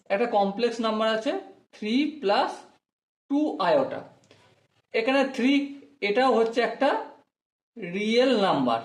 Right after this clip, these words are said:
ওকে, রিয়েল নাম্বার।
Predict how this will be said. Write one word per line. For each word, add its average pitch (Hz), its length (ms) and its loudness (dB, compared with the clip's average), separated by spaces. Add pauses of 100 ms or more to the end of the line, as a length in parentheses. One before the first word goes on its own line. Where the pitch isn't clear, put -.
(760)
ওকে, 190 360 -2 (680)
রিয়েল 185 580 0 (720)
নাম্বার। 143 580 -2